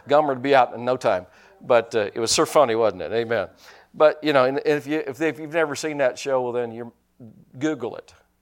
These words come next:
Amen. <laughs> Amen. But, but I, I thought it, I thought that's pretty cool. He said, "I, I give orders, and I know how this works."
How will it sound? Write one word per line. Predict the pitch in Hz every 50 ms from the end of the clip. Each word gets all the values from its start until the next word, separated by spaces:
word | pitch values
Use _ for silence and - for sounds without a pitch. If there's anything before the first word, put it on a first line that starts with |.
| _ _ _ _ -
Amen. | 123 123 123 117 - - 135 - - 202 160 - - - - _ _ - - -
<laughs> | - - 175 - - - _ _ - - - - - -
Amen. | 160 160 151 139 127 123 110 - - - - - -
But, | - 185 190 - 170
but | 170 202 202 - -
I, | 165 202 262 - 190 233
I | 277
thought | 247 254 208 175 - -
it, | 180 196 185 -
I | 185 202
thought | 240 240 220 190
that's | 190 170 156
pretty | - 202 185 185
cool. | 180 - 214
He | 170 185
said, | 160 - 180 - -
"I, | 151 160 180 202 -
I | 147 170 220 247
give | 202 220 208 190 165
orders, | 190 214 226 220 190 165 139 123 123 127 - - - - _ _ _ _ _ _ _ _ _ _ _ _ _ _ _ _ _ _
and | - 135 139 139 135 139
I | 143
know | 160 160 143
how | 135 135 123 120 117
this | 110 -
works." | 123 120 123 120 101 - - - -